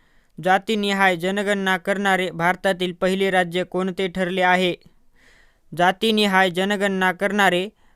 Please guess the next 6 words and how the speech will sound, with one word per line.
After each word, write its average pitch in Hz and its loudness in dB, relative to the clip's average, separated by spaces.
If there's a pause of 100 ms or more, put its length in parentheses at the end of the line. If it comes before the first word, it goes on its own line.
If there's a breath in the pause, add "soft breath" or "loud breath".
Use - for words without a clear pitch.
(140)
भारतातील 180 0
पहिले 196 0
राज्य 180 2
कोणते 190 -4
ठरले 185 -2
आहे? 185 0